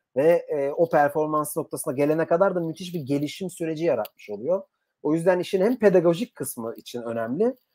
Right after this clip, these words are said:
hem de, e, ortaya çıkacak performansın da, sonucun da kalitesi açısından,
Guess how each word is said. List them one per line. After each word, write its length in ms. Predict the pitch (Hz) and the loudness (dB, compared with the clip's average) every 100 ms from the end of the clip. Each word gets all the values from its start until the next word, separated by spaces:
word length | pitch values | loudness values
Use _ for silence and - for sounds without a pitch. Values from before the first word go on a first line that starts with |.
| _ - | _ -4
hem 360 | 156 190 202 160 | 6 8 8 4
de, 300 | 196 220 - | 4 2 -4
e, 60 | 147 143 143 143 143 139 135 - _ _ _ | -4 -2 -2 -2 -2 -2 -4 -8 _ _ _
ortaya 360 | 135 135 175 175 | 0 2 2 2
çıkacak 420 | 156 147 180 - | 0 2 2 2
performansın 840 | 131 117 143 139 147 147 143 185 | -2 0 4 4 4 0 0 0
da, 60 | 131 | 0
sonucun 460 | - 131 139 175 | -4 -6 0 2
da 100 | 156 | 2
kalitesi 440 | - 123 117 120 113 | 0 -2 -2 -8 -8
açısından, 640 | 104 - 107 117 196 226 | -8 -12 -12 -6 -6 -6